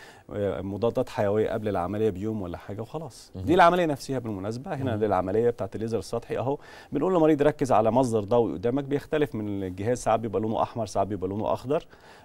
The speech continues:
Speaker 1: بنقول للمريض بس ركز كده قدامك، ادي شعاع الليزر كده شغال. اول مرحله ده بيشيل الخلايا، الخلايا اللي على سطح القرنيه اللي احنا كنا بنشيلها بالطريقه اليدوي قبل كده اهوت، وبعد كده هو بيكمل على طول تلقائيا.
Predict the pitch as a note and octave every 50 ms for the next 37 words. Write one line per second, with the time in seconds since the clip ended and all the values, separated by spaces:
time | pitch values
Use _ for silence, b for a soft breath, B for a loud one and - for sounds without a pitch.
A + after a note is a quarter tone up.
0 | B B - - F#3+ D#3+ D3+ C#3 D3 D3+ C#3+ C3 C3+ C3 - - C3+ C#3 - -
1 | A#2+ A2 - - A#2 A2 F2 F2 F#2+ A2+ B2 C3+ D3 D3 - - - _ _ -
2 | C#3 D3+ D3+ C#3 - D3 B2+ B2 A#2+ B2+ A#2 A#2+ G#2 - A#2 A2 A2 - G#2 F2
3 | G2 C3 E3 G3 - B B B B B B B B - - _ _ _ - -
4 | E3 E3 D3+ D3 C3+ B2 - - C3+ C#3+ D3+ D#3 A#2+ A#2 B2 A#2 A#2+ A2 - -
5 | C#3 C#3 C3+ - - - - G#2+ - - - A#2 C3 C#3+ D3 B2+ G#2+ F#2 - -
6 | - G2+ - - A2+ A#2+ A2+ G#2 G2 F2+ F#2 F#2 - A#2 - - G#2+ - - G2
7 | G2 F#2+ F#2 A2+ C3+ D#3 D#3 C#3+ A2+ A2+ B2 - A2+ G#2+ F#2+ G2+ - - D3 C#3+
8 | B2+ A2+ F#2+ G2+ - - A2 A2+ - - G2+ G2+ - G2+ G2 G#2 A2 A2 G#2 F2
9 | E2+ F2+ - - F2+ E2 E2+ E2+ - F#2 E2+ F2 G2 A2 C#3 F3 G#3 B B B
10 | B B B B D3+ D#3 E3+ E3+ D#3 D3+ D3 - C3 C#3 C#3 B2+ A#2+ C3 B2+ -
11 | F3 F3 F#3 E3+ D3 C3 B2+ C3 B2 A#2+ - C#3 D3 C3+ - C#3 A#2+ - - A2
12 | G#2 C#3 D3 C3+